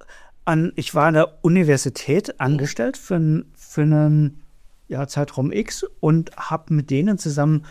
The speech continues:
Dokumentarfilme gedreht. Und eben für dieses Filmische und auch eben das Videografische,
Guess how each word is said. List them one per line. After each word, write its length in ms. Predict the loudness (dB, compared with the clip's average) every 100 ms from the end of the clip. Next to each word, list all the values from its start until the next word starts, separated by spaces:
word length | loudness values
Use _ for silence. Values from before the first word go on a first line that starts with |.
| -16 -18 -14 0
Dokumentarfilme 1000 | 0 4 2 2 -2 -4 -2 -2 0 -2
gedreht. 540 | -8 -8 -8 -8 -12 -20 -20 -20 -4
Und 320 | 2 4 2
eben 360 | 2 4 4 2
für 160 | -2
dieses 480 | -2 0 0 -2 -6 -18
Filmische 840 | -12 0 4 4 2 0 -8 -8 -12
und 440 | -6 -2 -2 -2
auch 240 | -2 -2 -2
eben 260 | -2 0
das 180 | 0 -2
Videografische, 1000 | -4 -2 -4 -4 -4 -2 0 0 -2 -6